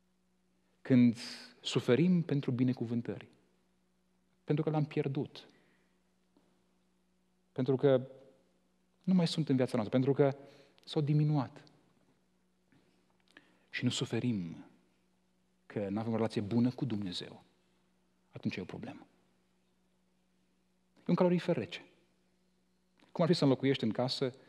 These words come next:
centrala termică cu caloriferul? Domne, pe caloriferul în locul cent-, centralei termice și spui, încălzești o casă întreagă. Produ încălzire, încălzește apa, pre-, prelucrează curentul, rezolvă. E imposibil.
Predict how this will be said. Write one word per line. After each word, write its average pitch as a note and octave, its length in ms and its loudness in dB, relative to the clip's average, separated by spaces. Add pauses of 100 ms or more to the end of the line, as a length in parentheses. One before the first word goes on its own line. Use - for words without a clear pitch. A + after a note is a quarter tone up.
(160)
centrala A#2+ 380 0
termică B2+ 280 0
cu A#2 60 -2
caloriferul? A2 460 -6 (680)
Domne, C#3 380 2 (400)
pe - 80 0
caloriferul B2+ 320 4
în B2+ 60 6
locul B2 160 4
cent-, A2+ 260 0 (140)
centralei A#2 360 0
termice D3 280 0
și C3 120 -4
spui, C#3+ 340 -2 (420)
încălzești B2+ 340 2
o - 20 0
casă A#2+ 220 -2
întreagă. G2 400 -4 (320)
Produ A#2 500 0 (120)
încălzire, A#2+ 600 -4 (240)
încălzește B2 480 4
apa, C#3+ 400 -2 (800)
pre-, D3+ 180 -4
prelucrează C3+ 440 6
curentul, D3+ 580 2 (480)
rezolvă. G#3 440 0 (260)
E - 120 -4
imposibil. A#3+ 540 0